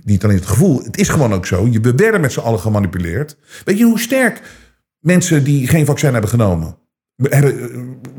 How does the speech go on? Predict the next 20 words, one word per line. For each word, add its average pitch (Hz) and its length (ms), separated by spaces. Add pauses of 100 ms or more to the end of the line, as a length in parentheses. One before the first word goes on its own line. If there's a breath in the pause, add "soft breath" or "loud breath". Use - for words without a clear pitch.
moesten 139 320
zijn 107 240
de 104 60
afgelopen 101 380
twee 95 220
jaar? 85 280 (180 loud breath)
Weet 214 160
je 247 60
nog 247 120
hoe 196 180
we 180 60
elkaar 214 300
sterk 190 300
gehouden 139 380
hebben? 131 180
Die 131 160 (180 loud breath)
gewoon 147 160
gezegd 135 200
hebben 123 180
van, 135 240